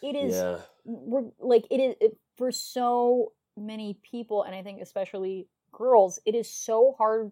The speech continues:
Speaker 1: for us at that age to have any self-worth if,
Speaker 2: Mm.
Speaker 1: like, you know, if, like, you know, you're having problems at school or whatever, or, like, you know, you're going, like, you happen to be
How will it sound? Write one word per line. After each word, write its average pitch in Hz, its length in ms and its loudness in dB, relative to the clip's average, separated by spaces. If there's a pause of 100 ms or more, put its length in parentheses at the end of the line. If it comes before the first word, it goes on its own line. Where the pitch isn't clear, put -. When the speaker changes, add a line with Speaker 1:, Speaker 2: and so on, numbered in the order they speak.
Speaker 1:
for 196 160 -6
us 185 240 -4
at 190 180 -4
that 185 280 -4
age 185 460 -12 (460)
to 226 400 -8
have 311 320 4 (200)
any 415 460 4 (300)
self-worth 349 880 2 (440)
if, 180 220 8
Speaker 2:
Mm. 185 380 -2
Speaker 1:
like, 240 400 6
you 240 180 -6
know, 214 420 2
if, 196 180 -12
like, 202 180 -6 (100)
you 208 120 -10
know, 208 80 -12
you're 202 160 -12
having 254 240 -4
problems 320 320 -6
at - 20 -20
school 330 320 8
or 247 120 8
whatever, 233 680 4 (240)
or, 220 140 6
like, 214 240 6
you 214 180 2
know, 214 140 4
you're 208 180 0
going, 233 380 4
like, 214 220 2
you 208 120 -4
happen 226 360 0
to 240 80 -8
be 214 440 -8